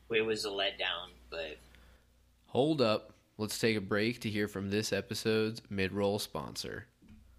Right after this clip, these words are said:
Speaker 1: N-, not only did they drop the ball, dude, they, like, they, they dropped the ball from, like, the freaking
Speaker 2: Like, drop
Speaker 1: edge of
Speaker 2: kicked it.
Speaker 1: space
Speaker 2: <laughs> Yeah.
Speaker 1: because it hit,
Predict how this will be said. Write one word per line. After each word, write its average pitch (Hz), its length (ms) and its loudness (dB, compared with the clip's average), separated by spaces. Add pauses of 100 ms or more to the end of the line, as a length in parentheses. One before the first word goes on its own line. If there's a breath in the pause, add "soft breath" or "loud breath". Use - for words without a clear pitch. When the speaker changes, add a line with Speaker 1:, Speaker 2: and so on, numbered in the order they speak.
(1080 soft breath)
Speaker 1:
N-, 139 280 -2
not 165 300 6
only 160 200 8
did - 200 8
they 92 180 0
drop - 360 0
the - 100 -4 (140)
ball, 392 420 4
dude, 104 220 0
they, 160 160 4
like, 123 400 -2 (160)
they, 208 180 8 (240)
they 151 240 6
dropped 147 340 2
the 123 80 0
ball 135 340 4
from, 117 200 -6
like, 95 440 -2 (580)
the 117 140 0
freaking 110 840 0
Speaker 2:
Like, 110 160 4
drop 127 220 8
Speaker 1:
edge 156 80 6
of 156 60 0
Speaker 2:
kicked - 280 4
it. 87 120 0
Speaker 1:
space - 580 6
Speaker 2:
<laughs> 170 180 4
Yeah. - 160 6
Speaker 1:
because - 580 4
it 190 240 8
hit, 202 440 6